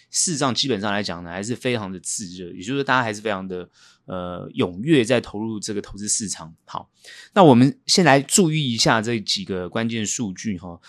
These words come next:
美元指数呢，现在目前下修到一零四点六六，其实是对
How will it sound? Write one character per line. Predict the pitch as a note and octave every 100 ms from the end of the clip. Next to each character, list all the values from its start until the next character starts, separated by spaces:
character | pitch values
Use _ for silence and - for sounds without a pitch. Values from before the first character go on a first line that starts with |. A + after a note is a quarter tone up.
| - _ -
美 | A#2+
元 | D3 F3+
指 | - G#2+
数 | E3 C#3
呢， | A#2+
现 | A2 D#3+
在 | C3+
目 | C#3+
前 | A#2 A2+
下 | B2+ G#2+
修 | A#2 A2
到 | G#2+ G#2
一 | - C3 A2+
零 | G2+
四 | - - G2+
点 | F2+
六 | G2+ G2+
六， | G2 F2+
其 | - C3
实 |
是 | C#3
对 | C3+ C#3